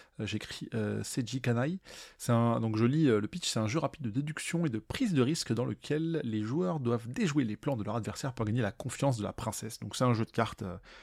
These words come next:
qu'on, qu'on cache, qu'on pose et qu'après on retourne en même temps, que je trouvais assez cool à deux,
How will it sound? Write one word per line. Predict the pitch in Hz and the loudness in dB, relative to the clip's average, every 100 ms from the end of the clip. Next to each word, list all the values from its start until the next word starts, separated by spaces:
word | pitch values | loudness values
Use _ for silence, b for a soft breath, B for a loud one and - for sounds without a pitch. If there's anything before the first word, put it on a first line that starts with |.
| B B | B B
qu'on, | - 101 95 92 - - - | -8 -6 -6 -8 -10 -10 -6
qu'on | 101 | -2
cache, | 110 117 - | 2 2 2
qu'on | 104 | 0
pose | 117 110 | 2 2
et | 107 | 0
qu'après | 104 101 | -4 -4
on | |
retourne | 104 113 | -4 -2
en | 104 | -4
même | 101 | -2
temps, | 98 147 - B B B B _ - | 2 2 2 B B B B _ -6
que | 113 | -2
je | 113 | 0
trouvais | - 127 117 - | 4 4 4 2
assez | 196 202 196 | 0 2 -2
cool | - - - | 2 0 2
à | 117 | 2
deux, | 107 147 | 6 4